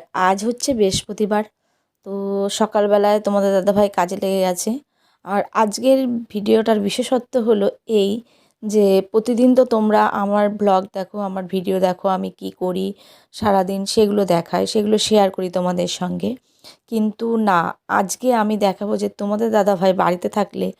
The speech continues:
আমাকে ঠিক কী কী কাজে হেল্প করে বা তোমাদের দাদাভাই ঠিক কী কী কাজে,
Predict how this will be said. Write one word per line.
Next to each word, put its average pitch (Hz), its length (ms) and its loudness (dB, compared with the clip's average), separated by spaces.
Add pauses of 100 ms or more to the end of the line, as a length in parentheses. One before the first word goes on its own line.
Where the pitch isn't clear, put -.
(420)
আমাকে 202 280 -4 (120)
ঠিক 226 220 -2
কী 208 160 -18
কী 208 80 -6 (100)
কাজে 196 300 2
হেল্প 190 220 -2 (140)
করে 196 180 2
বা 208 180 2 (240)
তোমাদের 208 320 4
দাদাভাই 196 360 2 (440)
ঠিক 254 220 -6
কী 240 120 -10
কী 220 140 -8
কাজে, 220 280 2